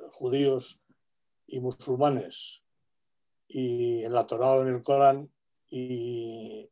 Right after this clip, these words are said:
la verdad es que, eh, era el problema más complicado que teníamos para, para explicar. Pero al final, eh, yo creo que el cristianismo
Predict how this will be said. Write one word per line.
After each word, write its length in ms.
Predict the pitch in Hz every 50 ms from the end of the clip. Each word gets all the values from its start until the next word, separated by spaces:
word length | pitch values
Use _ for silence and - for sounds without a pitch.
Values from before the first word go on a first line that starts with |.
| _
la 140 | - 117 117
verdad 260 | 110 107 113 127 139
es 140 | 147 143 -
que, 400 | - - 151 143 139 - - - _ -
eh, 480 | - 123 120 113 117 113 113 113 113 -
era 200 | 127 127 131 147
el 100 | 123 131
problema 240 | 135 131 143 139 123
más 200 | 131 139 139 -
complicado 760 | - 180 147 135 135 113 - 123 123 - 143 139 135 127 -
que 160 | - - 120
teníamos 560 | - - 120 110 131 131 120 113 110 113 - _
para, 400 | - 110 104 107 107 107 98 -
para 160 | 107 104 101
explicar. 600 | 98 - _ - 98 101 - 139 131 117 - _ _ _ _ _ _ _ _ _ _ _ _ _ - - - - _ _ _ _ _ _ _ _ -
Pero 380 | 139 135 131 131 127 131 131
al 140 | 123 120 120
final, 680 | - - 120 123 143 147 143 147 147 147 143 143 - _ _ -
eh, 520 | - 127 120 120 117 117 120 113 110 110 104
yo 140 | 104 131 127
creo 240 | 131 135 135 131 135
que 500 | - - 135 131 131 127 127 135 - _ _ _ _ _ -
el 220 | 127 120 117 -
cristianismo 960 | - - 120 - - - 117 120 139 143 127 - 120 135 139 156 - -